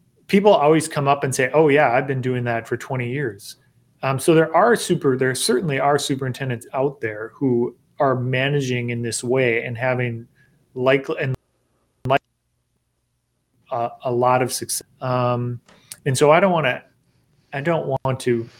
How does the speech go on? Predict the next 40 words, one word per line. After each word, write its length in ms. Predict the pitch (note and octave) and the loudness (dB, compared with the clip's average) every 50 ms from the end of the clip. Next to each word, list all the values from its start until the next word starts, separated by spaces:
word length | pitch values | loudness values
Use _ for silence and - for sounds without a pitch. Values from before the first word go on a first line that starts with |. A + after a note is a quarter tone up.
| - _ _ _ _ _ _ _ _ _ _ _ - | -20 _ _ _ _ _ _ _ _ _ _ _ -2
project 440 | - C3 A2+ - C3+ C3 C3 C3 | -2 -2 0 2 2 2 2 0
the 120 | - C3+ B2 | 0 2 2
idea 320 | A#2+ A#2 A2+ B2+ B2 B2 A#2+ | 2 2 2 2 2 2 2
that 180 | A#2+ A#2 A#2 | 0 -2 -2
I'm 280 | - C3 B2+ C3 A#2+ A#2+ | -4 -4 -4 -4 -4 -4
doing 240 | B2+ C3 B2+ B2 A#2 | -4 -4 -4 -4 -4
something 300 | - C3 A#2 - B2+ A#2+ | -6 -6 -6 -6 -6 -6
that 160 | A#2 A#2 B2 | -6 -6 -6
nobody 340 | B2 B2+ B2 B2 A#2+ A#2 A#2+ | -4 -4 -2 2 2 2 2
else 240 | A#2+ A#2+ A#2 - | 2 0 -2 -2
has 120 | - A2+ A2+ | -4 -4 -4
ever 200 | B2 A#2 A2+ G#2 | -4 -6 -6 -6
thought 260 | - - B2 C#3 C#3+ | -4 0 0 2 2
about, 400 | B2+ A2+ A2 G#2+ G#2+ A2+ - - | 0 -2 -2 -6 -6 -8 -8 -6
but, 260 | - A#2+ A2 - - _ _ - - - - - - _ _ _ - | -6 -6 -6 -6 -10 _ _ -20 -20 -20 -20 -20 -20 _ _ _ -8
um, 460 | C3 C3 B2 A#2+ A#2+ A#2+ A#2+ B2 - _ - | -4 0 0 0 0 0 -4 -8 -8 _ -4
I 100 | C#3+ C3+ | -2 2
guess 320 | C#3 D3+ D#3+ D#3 - - _ _ _ _ _ _ _ - | 2 2 0 0 -4 -10 _ _ _ _ _ _ _ -2
I 60 | - D#3 | 2 4
would 180 | F3 E3+ D3 | 4 6 6
like 160 | C#3 C3+ B2+ | 4 2 2
to 100 | - C3+ | 0 -2
just 260 | B2 B2 C3 A#2+ - - | -2 0 -2 -2 -2 0
see 140 | - C#3 C3 | 0 2 2
it 140 | A#2+ B2 - | 2 2 -2
become 280 | B2 A#2+ - C3 B2 | -4 -2 -2 -2 -2
more 200 | A#2+ A#2+ A#2+ A#2 | 0 0 0 0
mainstream. 640 | A#2 A#2 A#2 A#2+ B2+ B2 - - - A2+ G#2+ A2 A#2 | -2 -2 -4 -2 -4 -4 -4 -6 -8 -8 -8 -6 -6
And 100 | A2+ A#2 | -6 -6
again, 400 | A2 B2+ C3+ C3 B2 A2+ A2+ - _ _ _ _ _ _ _ _ _ _ _ _ _ _ - | -2 -2 0 0 0 -2 -6 -12 _ _ _ _ _ _ _ _ _ _ _ _ _ _ -8
the 140 | E3 B2+ B2+ | -4 -2 0
message 420 | B2+ C3+ C3+ C3+ - D3+ C3 A2+ | 0 0 0 0 0 -2 -2 -2
that 120 | A#2+ B2 B2 | -2 0 0
I 100 | B2 B2+ | 2 2
would 120 | B2 A#2+ | 0 0
leave 220 | A#2 B2 C3 C3 C3+ | 0 0 2 2 2
everyone 420 | B2+ A#2+ B2 A#2+ A#2+ A#2 A2+ A2+ | 2 2 0 -2 -2 -4 -6 -6
with 220 | A2+ A#2 A2 - | -6 -6 -4 -2
is 160 | C3 A#2+ A2+ B2+ | -2 -2 0 0
not, 460 | B2+ C3 C3+ C3+ C3 C3 C3+ - | -2 0 2 2 0 0 -4 -8